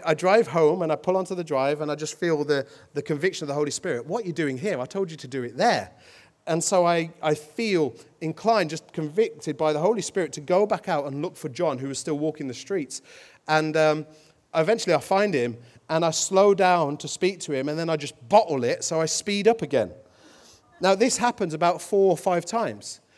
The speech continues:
And I'm, like, in a boy racer little Corsa thing, right? And I'm just,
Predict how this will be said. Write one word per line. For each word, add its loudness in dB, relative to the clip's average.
And 4
I'm, 6
like, 6
in 2
a 4
boy 2
racer 0
little -4
Corsa 0
thing, -10
right? 0
And 4
I'm 6
just, -2